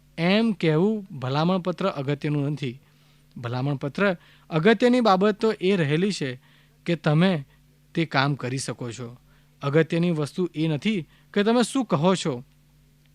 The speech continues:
તમે શું કરો છો, તે અગત્યનું છે. ઈસુએ શિષ્યોને આ શીખવ્યું હતું. શિષ્યોને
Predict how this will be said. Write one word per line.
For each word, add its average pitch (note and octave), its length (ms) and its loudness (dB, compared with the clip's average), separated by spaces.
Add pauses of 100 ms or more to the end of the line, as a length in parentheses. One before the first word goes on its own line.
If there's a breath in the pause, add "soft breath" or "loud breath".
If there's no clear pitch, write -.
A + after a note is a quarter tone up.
(200)
તમે C#3 380 -2 (280 soft breath)
શું B3+ 260 2
કરો D3+ 280 2
છો, B2 260 -8 (380 soft breath)
તે G3+ 200 2
અગત્યનું B2 540 -6
છે. A#2 300 -12 (400 soft breath)
ઈસુએ G3+ 500 4
શિષ્યોને F3 560 -2
આ D3 300 -6
શીખવ્યું C3 460 -8
હતું. A#2+ 360 -8 (460 soft breath)
શિષ્યોને D3 640 0